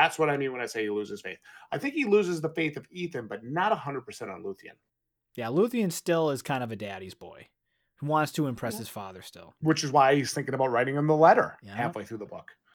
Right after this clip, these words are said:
Speaker 2: Um, but, you know, we also look at Luthien, for instance, and,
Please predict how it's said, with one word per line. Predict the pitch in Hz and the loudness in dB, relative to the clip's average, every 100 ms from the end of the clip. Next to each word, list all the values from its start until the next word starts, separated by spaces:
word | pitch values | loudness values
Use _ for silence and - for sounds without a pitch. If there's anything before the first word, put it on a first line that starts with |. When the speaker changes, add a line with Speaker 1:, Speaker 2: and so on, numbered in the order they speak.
| _ _ _ _ _ _ _ | _ _ _ _ _ _ _
Speaker 2:
Um, | 147 139 127 123 113 - _ _ _ _ - | -4 -2 -2 -6 -10 -14 _ _ _ _ -4
but, | 156 | -2
you | 160 | 0
know, | 156 151 143 139 - _ _ - | 0 0 0 -4 -10 _ _ -4
we | 165 | -2
also | 156 165 147 | 0 0 -2
look | 143 131 | 0 -2
at | 127 - | -6 -6
Luthien, | 160 175 175 120 113 | 0 2 0 -6 -8
for | - | -10
instance, | 120 117 - 113 - | -10 -10 -10 -12 -12
and, | - 117 110 110 | -14 -14 -12 -14